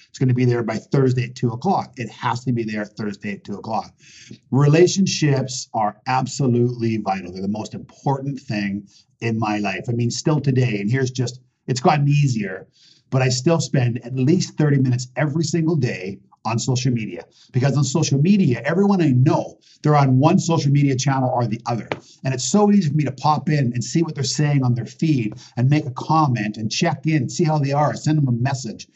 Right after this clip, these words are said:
I can broadcast very quickly to a, a, a large group of people,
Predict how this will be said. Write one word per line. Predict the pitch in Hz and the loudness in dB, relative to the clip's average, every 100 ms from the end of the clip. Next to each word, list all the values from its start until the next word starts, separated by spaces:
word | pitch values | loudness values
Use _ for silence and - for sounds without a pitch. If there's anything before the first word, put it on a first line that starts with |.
| - - - | -20 -8 -4
I | |
can | 131 135 | 0 0
broadcast | 127 147 151 151 139 127 123 | 2 4 4 2 0 0 0
very | 127 131 | -2 -2
quickly | 123 139 123 107 - _ _ - | -2 -2 -2 -8 -10 _ _ -2
to | 127 123 | 2 2
a, | 113 120 | 0 -4
a, | 120 113 117 | -4 -4 -4
a | 117 | -2
large | 117 123 139 143 127 107 | 0 2 4 2 0 -2
group | 123 131 123 123 | 0 2 2 -2
of | 110 98 - | -6 -6 -2
people, | 185 - 104 101 - | 0 0 -4 -6 -8